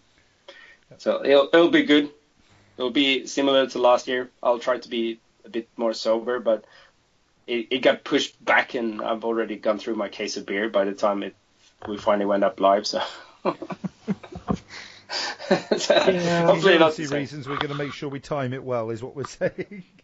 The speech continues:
Speaker 2: Yeah, exactly.
Speaker 1: Yeah,
Speaker 2: No,
Speaker 1: that's cool,
Speaker 2: so
Speaker 1: man.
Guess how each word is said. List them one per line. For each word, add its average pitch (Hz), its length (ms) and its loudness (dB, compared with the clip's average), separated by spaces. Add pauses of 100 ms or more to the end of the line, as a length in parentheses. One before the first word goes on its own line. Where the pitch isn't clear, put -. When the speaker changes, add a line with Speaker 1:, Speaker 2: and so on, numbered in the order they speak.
Speaker 2:
Yeah, 127 160 -4 (220)
exactly. 110 400 -14 (560)
Speaker 1:
Yeah, 110 120 -18 (140)
Speaker 2:
No, - 60 -10
Speaker 1:
that's 185 240 4
cool, 120 100 -14
Speaker 2:
so 180 80 -2
Speaker 1:
man. 135 120 -4